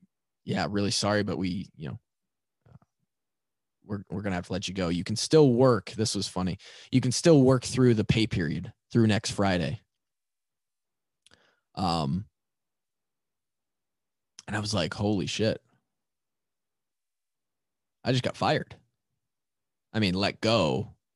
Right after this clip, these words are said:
fired, whatever you wanna call it. I, I'm on my ass. I just got canned. This, this is the first time that something like this has happened to me.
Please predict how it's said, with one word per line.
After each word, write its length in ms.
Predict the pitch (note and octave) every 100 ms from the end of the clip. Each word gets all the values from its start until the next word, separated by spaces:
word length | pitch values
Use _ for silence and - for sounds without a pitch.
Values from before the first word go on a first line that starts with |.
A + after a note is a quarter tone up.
| _ _ _ _ _ -
fired, 440 | G2 G2+ C#2+ C#2+
whatever 260 | D#2+ F#2+ F#2+
you 140 | G2
wanna 140 | E2+
call 340 | - A2+ A2+ E2+
it. 160 | A#1+ - _ _ _ _ _ _ _ _
I, 220 | - G#2+ -
I'm 180 | G#2 D3+
on 140 | G2+
my 120 | D#2
ass. 380 | F2+ C#3+ - -
I 60 | C#3
just 120 | D3
got 160 | F#2 -
canned. 480 | - D3+ C3 - - _ _ _ _ _ _ _ _ _ _ _
This, 640 | F#2+ E3 G2 - - - _ _ _ _ _ _ _ _ -
this 340 | C3 G3 -
is 160 | G#2+ A2
the 80 | A2+
first 300 | C3+ B2+ -
time 220 | B2+ B2
that 120 | A2+
something 300 | - C#3+ A#2+
like 200 | G2+ G#2
this 240 | A#2+ D#3 -
has 120 | G#2
happened 380 | C#3+ A3+ A2 -
to 80 |
me. 240 | D#2+ -